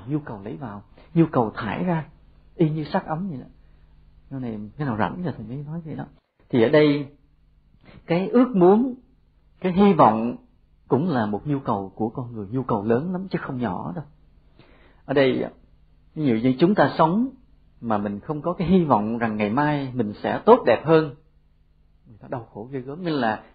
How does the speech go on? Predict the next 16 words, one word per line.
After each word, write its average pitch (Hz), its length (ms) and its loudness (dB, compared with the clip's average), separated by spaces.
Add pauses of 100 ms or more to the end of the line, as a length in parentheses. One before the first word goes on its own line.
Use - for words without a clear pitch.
cái 220 80 4
đau 175 160 8
khổ 135 300 2
chưa 175 140 6
tới 208 360 4 (320)
mà 117 300 0
chỉ 135 180 -2
không 196 180 4
có 220 80 2
hy 185 240 4
vọng 120 340 2 (140)
là 110 480 -6
đã 101 180 -6
đau 135 260 -10
khổ 101 220 -18
rồi. 113 100 -20